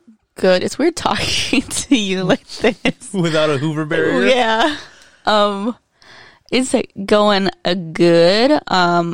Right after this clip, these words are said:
Speaker 1: I drove my sister's car last week.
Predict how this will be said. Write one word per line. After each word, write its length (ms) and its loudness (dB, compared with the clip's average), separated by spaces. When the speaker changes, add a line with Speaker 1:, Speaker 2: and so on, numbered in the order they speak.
Speaker 1:
I 180 -2
drove 380 0
my 140 -2
sister's 500 -6
car 360 -2
last 360 -4
week. 760 -6